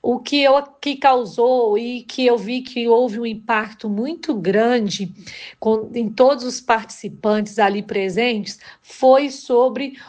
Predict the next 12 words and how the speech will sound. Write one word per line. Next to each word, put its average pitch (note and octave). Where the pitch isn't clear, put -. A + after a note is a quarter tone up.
o B3+
sacramento A#3
da G#3+
penitência, G#3+
onde A3+
tratamos A3
e A3+
estudamos G#3
profundamente A#3+
sobre A#3+
a A3+
penitência A3